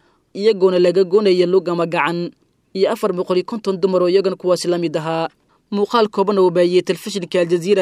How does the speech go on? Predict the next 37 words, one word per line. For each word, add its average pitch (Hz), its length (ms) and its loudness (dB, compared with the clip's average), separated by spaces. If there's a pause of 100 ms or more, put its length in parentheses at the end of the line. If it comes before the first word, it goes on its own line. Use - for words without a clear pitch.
ayaa 175 160 4
waxaa 185 240 2
lagu 175 160 2
soo 180 160 -2
bandhigayaa 175 720 0 (400)
xaaladda 196 360 0 (120)
adag 185 120 2
ee 185 120 4
ka 220 80 -4
jirta 185 320 -2
isbitaalka 170 560 -2
Al 170 80 2
Andalusi 175 480 -2
ee 170 160 4
ku 185 80 -4
yaala 170 240 2
waqooyiga 170 480 0
marinka 175 320 0
Gaza, 160 480 -2 (640)
waxaana 190 360 0
muuqaalka 202 440 0
laga 202 240 4
dheehan 202 240 0
karaa 180 400 -2 (400)
heerka 214 360 0
uu 185 80 6
leegayahay 180 580 2
khasaaraha 180 560 -4 (100)
iyo 175 180 -2
burburka 175 480 -6
baaxadda 170 460 -2
leh 175 160 2
ka - 140 -6
dhashay 175 240 -2
duqeymaha 170 500 -2
ay 165 60 -2
geysteen 170 480 -4